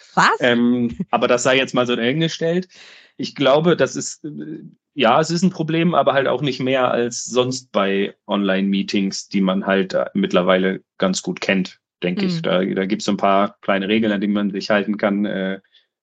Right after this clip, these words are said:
Speaker 2: in Ruhe ausreden lassen, wenn man's denn, wenn man sich so disziplinieren kann.
Speaker 1: Ja.
Speaker 2: Und, ähm, aber ich glaub, ja, wie gesagt, es ist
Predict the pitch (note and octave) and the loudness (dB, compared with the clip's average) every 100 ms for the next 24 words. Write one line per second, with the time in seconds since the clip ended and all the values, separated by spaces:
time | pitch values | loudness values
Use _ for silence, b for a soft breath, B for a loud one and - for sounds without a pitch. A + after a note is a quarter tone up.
0 | _ _ _ A2+ G#2+ A#2+ A2 - A2+ B2 | _ _ _ 0 0 2 2 4 2 2
1 | A#2+ A#2+ A2+ A2 A2 A2 A2 - _ _ | 0 0 0 0 0 -2 -4 -18 _ _
2 | G2 G2 F#2+ - G2 F#2+ F#2+ _ - G2 | -4 -2 -2 -4 -6 -6 -10 _ -8 0
3 | G#2+ A2 A2+ A#2 A#2 A#2 A2+ - A2 A2 | 0 2 0 0 0 0 -4 -6 -2 2
4 | A2 A#2 A#2+ A2+ A2+ A#2 _ _ _ - | 2 2 0 0 -2 -4 _ _ _ -10
5 | F3 D3+ _ _ _ - G2 - G#2+ G#2 | -8 -8 _ _ _ -8 -6 -4 -2 0
6 | G2+ G2+ G2 G2+ - F2+ G#2 G#2+ - G#2 | 0 -2 -4 -4 -2 2 2 2 0 -2
7 | G#2+ G#2 G2+ G2 G#2 G2 - G#2+ - - | 0 2 2 2 -2 -2 -4 -12 -10 -12
8 | - | -18